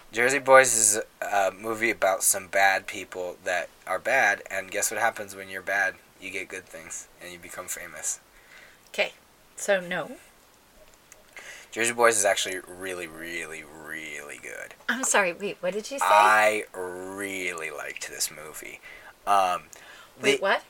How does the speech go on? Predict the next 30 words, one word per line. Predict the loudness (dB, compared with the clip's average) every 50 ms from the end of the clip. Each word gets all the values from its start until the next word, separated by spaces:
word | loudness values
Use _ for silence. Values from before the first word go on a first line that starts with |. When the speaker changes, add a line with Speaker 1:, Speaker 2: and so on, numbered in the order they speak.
| _ _ -8
Speaker 1:
<laughs> | -4 -4 -2 -2 -4 -6 -10 -12 -12 -12 -12 -10 -8 -6 -6 -6 -4 -4 -6 -4 -4 -6 -8 -10 -14 -16 -10 2
what | 8 10 10 10
I | 10 8
want | 6 4 6 6 6 6 6 4 0 _ -18 -20 -20 -20 -18 -12 -8
to, | -8 -8 -8 -10 -14 -18 -16 -4 0
and | 0 0 2 0
th-, | -4 -6 -4 -2
this | -2 0 0
is | 0 2 2
a | 4
very | 6 6 4 4 4
serious | 0 -2 -2 -2 -2 -4 -4 -4
comment. | -2 0 0 0 0 0 -2 -4 -4 -6 -6
Uh, | -4 -4 -4 -2
Speaker 2:
Okay. | -4 -4 -6 -6 -10 -16 0 4 6
Speaker 1:
I | 6
wanna | 6 6 4
see | 4 2 2
the | 2 0
stage | 2 2 0 0 0 -4 -6
play | -6 -8 -8 -8 -10 -16 -20 -20 -12 -8
because, | -6 0 2 2 2 2 -2 -8 -10 -12
because | -10 -4 -2 0 2 4
there | 4 4
was | 4 6 8
a | 10
Speaker 2:
We're | 12 12 12 12 12
Speaker 1:
l- | 8 0 -4 6
Speaker 2:
going | 10 10 10 10 10 8 6 4
in | 2 0